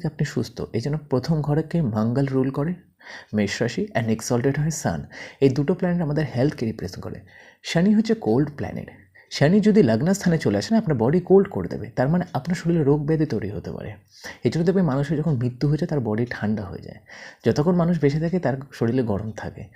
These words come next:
তো শনি ফার্স্ট হাউসে মারণ কারক হয়। আরেকটা রিজন আছে, ফার্স্ট হাউস হচ্ছে আপনার ইগো, আপনার সেলফ আইডেন্টিটি, আপনার যাকে বলা হয়েছে সেলফ এক্সপ্রেশনস,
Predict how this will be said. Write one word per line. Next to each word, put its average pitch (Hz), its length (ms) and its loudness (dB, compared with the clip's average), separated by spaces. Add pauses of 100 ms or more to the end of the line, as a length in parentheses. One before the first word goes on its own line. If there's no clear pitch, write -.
(380)
তো 131 80 2
শনি 202 580 2 (320)
ফার্স্ট 151 240 4
হাউসে 170 260 2
মারণ 135 300 2
কারক 143 260 0
হয়। 175 240 0 (220)
আরেকটা 160 360 0
রিজন 151 320 2
আছে, 170 240 2
ফার্স্ট 139 360 0
হাউস 175 180 0
হচ্ছে 175 160 0
আপনার 143 220 2
ইগো, 117 420 -2 (340)
আপনার 151 280 0
সেলফ 135 320 0
আইডেন্টিটি, 107 600 -2 (340)
আপনার 135 500 0
যাকে 120 240 -2
বলা 120 200 0
হয়েছে 131 380 0
সেলফ 120 300 -2
এক্সপ্রেশনস, 123 760 -4